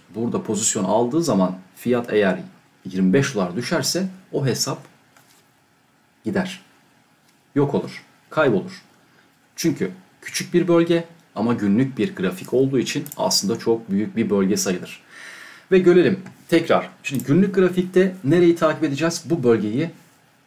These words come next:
takip edeceğiz. Hangi seviye? Bin sekiz yüz on yedi nokta sıfır beş. Peki dört saatlik grafiğe tekrar gelelim. Dört saatlik grafikte herhangi bir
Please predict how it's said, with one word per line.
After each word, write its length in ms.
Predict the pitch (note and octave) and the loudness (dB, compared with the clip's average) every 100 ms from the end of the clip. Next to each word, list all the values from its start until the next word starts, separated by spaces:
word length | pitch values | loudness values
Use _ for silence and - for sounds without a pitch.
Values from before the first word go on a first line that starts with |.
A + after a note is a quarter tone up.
| _ _ _ - - _ _ _ _ - | _ _ _ -20 -20 _ _ _ _ 0
takip 520 | A2 G2+ - C3+ - | 2 2 0 -6 -4
edeceğiz. 580 | G#2+ G#2 G2+ - - - _ _ _ - | -2 2 2 2 -2 -8 _ _ _ -6
Hangi 260 | D3+ D3+ A#2+ | -2 -2 -2
seviye? 520 | - G2 A#2 C3+ B2+ | 0 0 0 -2 -2
Bin 200 | C#3+ D#3+ | -2 -2
sekiz 400 | - C#3 D3+ B2 | -4 -4 -4 -8
yüz 200 | A2+ - | -8 -8
on 200 | B2+ C#3+ | -2 0
yedi 180 | B2+ F#2+ | 0 0
nokta 260 | G#2 G#2+ C3+ | -2 -4 -8
sıfır 320 | B2+ A#2 A2 | -6 -4 0
beş. 360 | G2+ F#2 - - - - _ - | 0 0 -4 -8 -20 -20 _ -2
Peki 320 | C#3 - - - _ _ - | -2 0 -6 -8 _ _ -2
dört 180 | A2+ | -2
saatlik 340 | - A#2+ - - | 0 -4 -4 -4
grafiğe 340 | A#2 A2+ G#2+ | -4 -2 -2
tekrar 300 | G2 F2+ F2+ | -2 -2 -4
gelelim. 340 | F2 F2 F2 - - _ _ _ - | -4 -6 -6 -12 -18 _ _ _ -2
Dört 180 | C#3 | 0
saatlik 360 | C#3+ C#3+ C#3+ D3 | 0 -2 -2 -2
grafikte 400 | C#3 C3+ C3+ C3+ | 0 0 -4 -2
herhangi 360 | C3+ C3+ B2 A#2+ | 0 0 0 -2
bir 260 | B2+ - | -2 -4